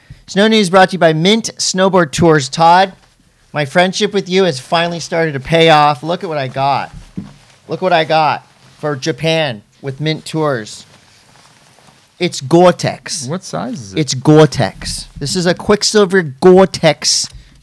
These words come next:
Speaker 1: jacket.
Speaker 2: This is the Forever Stretch Gore jacket in large.
Speaker 1: Yeah.
Speaker 2: Chris is modeling it. I will have several hundred of these for sale at the, uh,
Speaker 1: Yeah.
Speaker 2: biggest action sports yard sale
Speaker 1: Well,
Speaker 2: this weekend.
Speaker 1: thank you, Quicksilver. I'm gonna bring this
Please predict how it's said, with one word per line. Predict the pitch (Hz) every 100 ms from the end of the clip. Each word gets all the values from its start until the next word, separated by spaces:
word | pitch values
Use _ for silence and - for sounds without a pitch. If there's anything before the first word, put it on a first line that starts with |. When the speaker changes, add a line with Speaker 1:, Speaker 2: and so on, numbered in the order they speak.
| _
Speaker 1:
jacket. | - 160 151 120 - - -
Speaker 2:
This | 120 -
is | 139 127 120
the | 117 110
Forever | 104 - 113 113 131
Stretch | 135 - 127 123 127 123
Gore | 107 113 120
jacket | 117 104 110 139 131
in | 113 104 98
large. | 101 101 113 180 -
Speaker 1:
Yeah. | 110 135 151 90 - _
Speaker 2:
Chris | - 123 113
is | 120
modeling | 110 107 110 120
it. |
I | - 117
will | 120
have | 120 113 110 98 _ _ _
several | - 143 143 139
hundred | - 143 160 120
of | 107
these | 107 110
for | - 107
sale | - 113 110
at | 110 101
the, | 107 98 95 92 _ -
uh, | 101 98
Speaker 1:
Yeah. | 117 139 131 110 101
Speaker 2:
biggest | 123 120 113 - -
action | 117 110 -
sports | 113 - 110 -
yard | 107 117
sale | 120 131
Speaker 1:
Well, | 131
Speaker 2:
this | 127
weekend. | - 165 180
Speaker 1:
thank | 190
you, | 170
Quicksilver. | 170 165 - 160 147 139
I'm | 139
gonna | 143
bring | 131 151 156
this | 156 139